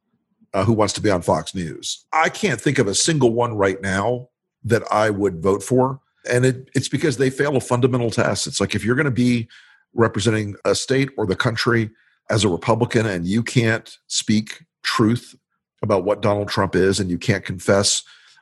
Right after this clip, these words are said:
that, you know, Donald Trump is, is not the values that were represented or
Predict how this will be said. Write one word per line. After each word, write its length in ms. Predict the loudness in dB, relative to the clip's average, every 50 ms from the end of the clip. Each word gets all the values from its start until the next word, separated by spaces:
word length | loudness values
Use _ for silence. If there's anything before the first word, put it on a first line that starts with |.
| _ -4
that, 280 | 0 0 2 2 0 -2 _ _ _
you 100 | -8 -6
know, 80 | -6 -4
Donald 320 | 0 0 0 2 0 -2
Trump 300 | -4 -2 -2 -2 -2 -4 -4 -6
is, 280 | -6 -6 -6 -8 -10 _ -8
is 160 | -6 -6 -6
not 600 | -6 -6 -4 -2 0 2 2 2 0 -2 -6 -16 _ _ _ _ _ _ _ _ -4
the 120 | -2 -2
values 680 | -2 0 0 2 4 4 2 2 0 0 0 0 2 2
that 120 | 2 2
were 100 | 2 2
represented 640 | 2 2 2 2 0 0 0 0 -2 -2 -8 -10 -12 _ _ _ -20 _ _ _ _ -6 -2
or 220 | 0 0 0